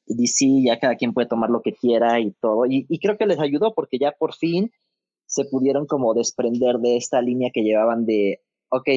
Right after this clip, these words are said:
tenemos que copiar a Marvel, que ese sí lleva como una, un, un hilo conductor muy claro,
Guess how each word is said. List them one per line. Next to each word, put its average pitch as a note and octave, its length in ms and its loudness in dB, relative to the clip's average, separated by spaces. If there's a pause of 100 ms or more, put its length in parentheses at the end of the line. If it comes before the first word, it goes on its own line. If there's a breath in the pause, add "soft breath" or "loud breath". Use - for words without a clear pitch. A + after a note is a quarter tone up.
tenemos C3 300 -2
que C#3+ 100 -4
copiar B2 380 0
a A#2+ 60 2
Marvel, B2 600 0
que G2 360 -2 (260)
ese A2 200 -4
sí B2 140 -2
lleva A#2 200 2
como A2 180 -4
una, A2 340 -2 (100)
un, B2 240 -4 (160)
un C3 160 0
hilo C3+ 180 0
conductor A#2+ 500 0
muy B2 320 0
claro, C3+ 420 2